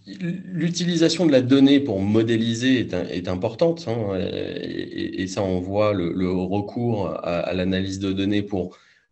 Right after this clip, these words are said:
mieux quantifier, mieux déterminer, euh, le risque quand, quand on veut en, en évaluer, euh, je veux dire, l'impact ou la potentielle occurrence. Euh, mais la donnée aussi est utile pour essayer de savoir,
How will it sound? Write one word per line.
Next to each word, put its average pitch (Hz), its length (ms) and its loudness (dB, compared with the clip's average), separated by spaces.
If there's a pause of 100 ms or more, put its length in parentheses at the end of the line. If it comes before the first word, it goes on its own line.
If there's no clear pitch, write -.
mieux 131 220 6
quantifier, 131 560 -2
mieux 110 280 4
déterminer, 117 840 2
euh, 92 220 2
le 98 140 -2
risque 107 440 -6
quand, 90 300 -4
quand 92 260 -10
on 92 180 -4
veut 95 200 -6
en, 85 360 0
en 87 180 -4
évaluer, 95 680 -2 (420)
euh, 80 180 -8
je 80 80 -16
veux 85 80 -12
dire, 85 220 -4
l'impact 92 600 0
ou 85 80 -12
la 82 80 -8
potentielle 90 480 -14
occurrence. 92 600 -10 (380)
Euh, 98 220 2
mais 104 100 4
la 110 120 4
donnée 147 360 6
aussi 160 320 2
est 135 180 2
utile 175 500 -2
pour 165 460 0 (260)
essayer 127 420 0
de 135 120 0
savoir, 131 840 2